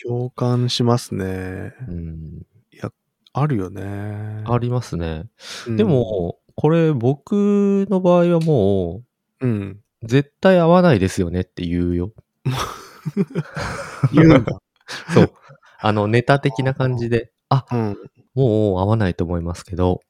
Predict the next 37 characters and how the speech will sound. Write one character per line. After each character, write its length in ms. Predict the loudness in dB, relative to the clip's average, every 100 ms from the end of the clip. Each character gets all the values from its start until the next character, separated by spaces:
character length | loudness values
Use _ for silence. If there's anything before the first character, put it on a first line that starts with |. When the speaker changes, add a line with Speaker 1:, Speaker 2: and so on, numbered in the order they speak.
| _ _ _
Speaker 1:
う 60 | -4
ん。 240 | -4 -6
Speaker 2:
さ 120 | -6 -4
よ 120 | -2
う 20 |
な 100 | -2
ら」 100 | -2
み 60 | -4
た 100 | -8
い 40 |
な 60 | -10
感 100 | -14
じ 120 | -16
で。 160 | -20 -8 2
Speaker 1:
う 120 | 2
ん。 40 |
<laughs> 840 | 2 -4 -20 -4 -2 0 -2 -6 -12 _ _
Speaker 2:
「い 60 | 4
や 120 | 6
い 40 | 8
や、 80 |
な 120 | 6 6
ん 20 |
で 60 |
そ 120 | 4 4
ん 60 |
な 80 | 4
こ 100 | 4
と 100 | 6
言 160 | 6 4
う 20 |
の？」 100 | 2
み 80 | -4
た 100 | -8
い 40 | -8
な。 60 |
Speaker 1:
<laughs> 760 | -10 -4 -2 -2 -6 -8 -12